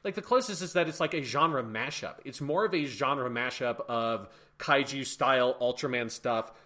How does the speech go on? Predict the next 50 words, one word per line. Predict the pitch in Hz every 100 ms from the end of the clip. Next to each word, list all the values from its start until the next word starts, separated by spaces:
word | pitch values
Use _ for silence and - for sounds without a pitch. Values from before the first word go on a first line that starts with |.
| _ -
with | 110 127 - - - _ _
real | 101 127 131
robot | 113 123 113 117 110 - -
Gundam | 135 110
stuff. | 101 - 85 -
Like, | 131 123
that's | 180 220 -
really | 135 170 143
what | 131 120
it |
is, | 123 135 117 113
and | 120
that's | 147 -
not | 180 156
a, | 131 - - -
it's | 165
not | 214 208
deconstructing | 202 165 - - 190 - 180
either | 131 117
of | 107
those | 101 101
two | - 107
genres. | 98 98 92 98 95 - _ _ -
It | 151
is | 160 147
just | 147 156 - - _ _
taking | - 170 160 170 160
a |
lot | 156 147 143
of |
stuff | - 147 147
that |
you'd | 139 127
normally | 139 135 135
associate | 127 139 127 131 127
with | 120 -
Ultraman, | 139 - 143 139 127 - - _ _ -
and | 131
then | 127
it's | -
taking | 143 143
some, | 127 139 127
like, | 127 123 139 110
storytelling | - 143 131 127 127
tropes | 117 131 127
you'd | 123
normally | 123 120 120
associate | 117 120 113 113
with | 110
Gundam | - 147 127 113